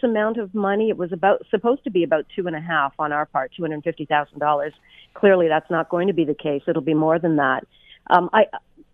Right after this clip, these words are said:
you know, I, I think that, that the intent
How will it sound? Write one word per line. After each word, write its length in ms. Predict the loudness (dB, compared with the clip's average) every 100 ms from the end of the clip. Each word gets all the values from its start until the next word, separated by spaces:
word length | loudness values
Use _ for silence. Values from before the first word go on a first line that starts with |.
| -20 -4
you 200 | 4 6
know, 200 | 6 4
I, 140 | 2 -2
I 100 | -8
think 300 | -6 -8 -6
that, 240 | -6 -6 -8 -6
that 200 | -6 -6 -12 _ -20 _ _
the 160 | -4 -2
intent 400 | -2 -2 -2 -2